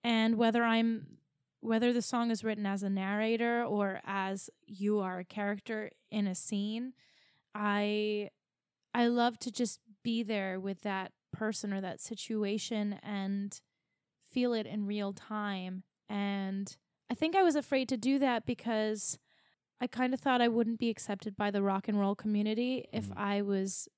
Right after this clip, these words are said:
Speaker 1: bringing so much Broadway to it.
Speaker 2: Interesting. Silvana, so is Silvana Joyce a,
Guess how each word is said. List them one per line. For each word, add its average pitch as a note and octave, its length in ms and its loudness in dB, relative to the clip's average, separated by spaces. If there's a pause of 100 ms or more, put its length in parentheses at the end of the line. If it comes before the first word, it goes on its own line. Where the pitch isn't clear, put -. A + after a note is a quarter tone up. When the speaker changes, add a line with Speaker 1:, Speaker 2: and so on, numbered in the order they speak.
(360)
Speaker 1:
bringing G3+ 360 0
so G3+ 220 -2
much F#3+ 280 -2
Broadway F3+ 420 -4
to E3+ 200 -6
it. - 160 -12 (640)
Speaker 2:
Interesting. - 560 -10 (360)
Silvana, G#2 580 4
so G2+ 180 4
is F#2 220 2
Silvana F#2 440 0
Joyce F2+ 300 -2
a, F2 140 -6